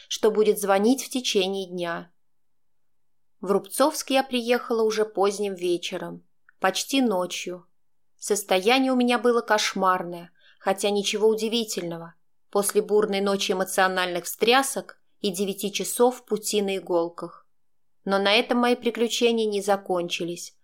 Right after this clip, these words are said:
а только начались. Будучи уставшей до чертиков и погруженной в свои невеселые мысли о маме и бабушке, я совсем забыла, что нахожусь на вокзале и что надо быть бдительной. Но какая уж тут бдительность?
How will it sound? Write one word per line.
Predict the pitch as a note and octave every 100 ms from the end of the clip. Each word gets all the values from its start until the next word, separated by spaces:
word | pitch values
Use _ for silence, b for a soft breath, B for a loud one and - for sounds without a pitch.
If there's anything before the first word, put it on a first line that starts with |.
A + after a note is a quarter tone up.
| _ -
а | F#3
только | G3 G#3 G#3+ G#3+
начались. | G3+ - F#3+ F3 E3+ - - _ _ _ _ _ -
Будучи | G#3 G#3+ G#3 G#3+
уставшей | G#3 - G#3 G#3+ - F3+
до | F#3
чертиков | - A#3+ A#3+ - G#3 F#3 - B B B
и | G#3
погруженной | G#3 G3 G3+ G#3 A3+ A3+ G#3+
в |
свои | - G3+ G3+
невеселые | G3 F#3+ - G#3 G3
мысли | G3 G3+ G3 F#3+
о | F3+
маме | F3 G#3 B3 G#3+
и | -
бабушке, | E3 G3 B3 A#3 - - F#3 - _ b b
я | F#3+ A3+
совсем | B3 A#3+ A#3 A3+
забыла, | A3 G#3+ C#4 C#4 F3+ - B -
что | -
нахожусь | G3+ G3 G3 G3+ A3 G#3+
на | G#3
вокзале | G#3+ G3+ G3 F3 E3+ F3 - b -
и |
что | G#3 -
надо | F#3+ F#3 F3+
быть | F3 B3 G#3+
бдительной. | F#3+ F3+ F3+ - E3+ E3+ E3+ _ _ _ _ _ _ G#3
Но | A3
какая | G#3+ G3+ - G#3+ B3+
уж | A#3+
тут | - G#3
бдительность? | F#3 A3+ G#3+ - F3 E3+ E3 -